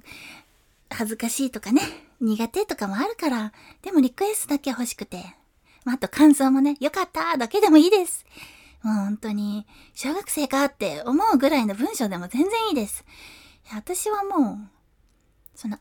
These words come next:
クションを起こされることが好きなので。なので、男だからなん、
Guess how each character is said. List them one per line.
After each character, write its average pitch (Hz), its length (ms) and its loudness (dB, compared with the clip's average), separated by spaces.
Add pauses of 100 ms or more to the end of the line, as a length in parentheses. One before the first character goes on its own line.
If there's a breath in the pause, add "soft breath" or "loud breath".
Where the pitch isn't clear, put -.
ク - 140 -10
シ 480 100 -6
ョ 381 40 2
ン 294 40 8
を - 20 4
起 - 80 -6
こ 262 40 -8
さ 311 140 -2
れ 302 100 -2
る 254 80 -4
こ - 140 -14
と - 100 -14
が 170 80 -8
好 - 100 -4
き 302 120 -2
な 269 120 4
の 202 80 -4
で。 - 120 -14 (1300 loud breath)
な 214 120 -4
の 190 100 -4
で、 196 100 -8 (1300)
男 220 300 -6
だ 294 100 -4
か 214 140 -10
ら 180 100 -12
な 202 160 -2
ん、 311 160 0